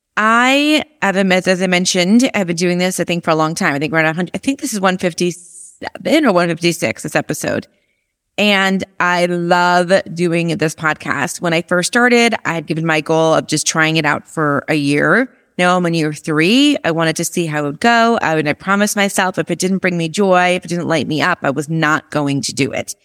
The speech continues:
So I love it. Um, but I'm also fortunately in a very, very, very busy season, professionally and personally. And I don't want to stop doing this podcast. I absolutely love it,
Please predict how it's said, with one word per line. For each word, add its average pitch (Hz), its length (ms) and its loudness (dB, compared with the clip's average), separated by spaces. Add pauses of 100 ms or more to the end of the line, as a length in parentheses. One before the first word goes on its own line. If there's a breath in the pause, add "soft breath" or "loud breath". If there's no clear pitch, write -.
(300)
So - 160 0
I 196 220 2
love 180 320 2
it. - 280 -4 (440)
Um, 190 320 0 (120)
but 214 120 0
I'm 226 180 2
also 214 520 2
fortunately 190 800 -2
in 196 80 0
a 180 180 -2
very, 175 500 0
very, 160 260 2
very 147 240 2
busy 143 400 0
season, - 800 -4 (240)
professionally 202 680 0
and 170 160 -4 (380)
personally. 143 580 -4 (540)
And 185 520 0 (540)
I 185 80 0
don't 202 460 2
want 262 180 4
to 262 80 2
stop 214 200 0
doing 190 180 2
this 175 160 -4
podcast. 165 440 -2
I 170 140 -4
absolutely 190 440 -2
love 151 220 2
it, 226 280 2